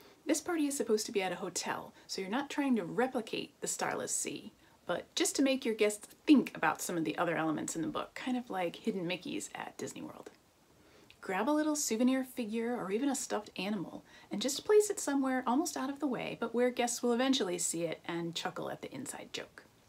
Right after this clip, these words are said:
If you want, you might even want to reference a few other elements that repeat during the story, like door handles, or the dollhouse,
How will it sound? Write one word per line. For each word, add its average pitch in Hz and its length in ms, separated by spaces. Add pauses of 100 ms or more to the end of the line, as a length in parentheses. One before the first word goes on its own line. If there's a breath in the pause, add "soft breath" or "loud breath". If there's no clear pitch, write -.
(680 loud breath)
If - 140
you 202 80
want, 185 380
you 220 100
might 165 220
even 196 220
want 175 180
to 175 100
reference 175 720 (160 loud breath)
a - 60
few 180 280
other - 240
elements 156 360
that - 140
repeat - 380
during 156 240
the 151 80
story, - 480
like - 300 (160)
door 185 220
handles, - 600 (560 soft breath)
or 143 220
the - 160
dollhouse, - 800